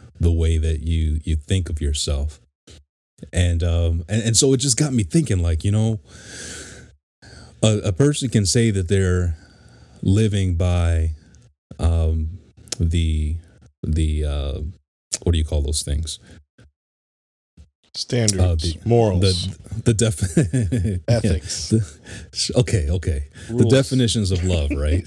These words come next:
Speaker 1: <laughs> The definition of love that Paul gives in Second Corinthians chapter twelve. He says, "Love is patient, love is kind."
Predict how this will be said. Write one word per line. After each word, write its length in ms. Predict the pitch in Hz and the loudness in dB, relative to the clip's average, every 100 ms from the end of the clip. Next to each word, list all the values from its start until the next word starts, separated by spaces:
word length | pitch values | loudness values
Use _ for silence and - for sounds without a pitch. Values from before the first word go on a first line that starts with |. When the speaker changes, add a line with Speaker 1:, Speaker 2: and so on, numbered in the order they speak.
| - | -6
Speaker 1:
<laughs> 100 | - 160 - 110 - 117 170 180 - | 0 0 2 -4 -4 -8 -6 -6 2
The 140 | 117 113 | 2 4
definition 640 | 131 131 131 123 - 110 | 2 2 2 2 2 -2
of 120 | 98 | 0
love 220 | 101 95 | 0 0
that 180 | 87 82 | 0 0
Paul 280 | - 90 87 | 0 0 0
gives 360 | 76 80 73 73 | 0 0 0 0
in 140 | 69 | -4
Second 260 | 73 87 80 | 0 0 0
Corinthians 400 | 87 78 76 76 | 0 -2 -2 -6
chapter 240 | 73 73 | -6 -6
twelve. 340 | 78 - 71 67 | -4 -2 -2 -2
He 80 | |
says, 220 | 80 80 82 | -2 0 0
"Love 200 | 101 95 | 0 0
is 120 | 85 | -2
patient, 420 | - 85 80 82 | -2 -2 0 -2
love 160 | 80 78 | 0 -2
is 120 | 71 | -4
kind." 420 | - 71 71 80 | -4 -4 -4 -6